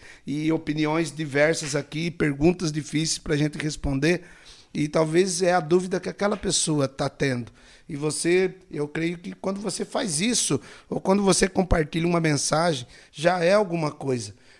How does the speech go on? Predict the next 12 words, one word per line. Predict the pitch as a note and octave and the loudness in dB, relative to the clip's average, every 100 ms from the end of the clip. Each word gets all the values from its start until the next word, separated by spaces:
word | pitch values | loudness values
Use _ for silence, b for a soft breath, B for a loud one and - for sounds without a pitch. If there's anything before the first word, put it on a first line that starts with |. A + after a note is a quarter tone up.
| b | b
Porque | - F3+ | -4 0
às | F3+ D#3+ | 0 0
vezes | F3+ | 0
a | G3 | -2
pessoa | F#3+ E3+ G3+ | -4 -2 0
não | G3+ | -2
tem | F3+ G#3 A3+ | 0 0 2
ainda | G3 E3 | 0 0
aquele | D#3+ - E3 | -2 -4 -6
conhecimento | D#3+ E3 D#3+ E3+ D3+ F3 F3+ | -2 -2 -2 -4 -2 -4 -6
pra | - - G3+ | -8 0 0
tá | - - G3 | 0 -2 0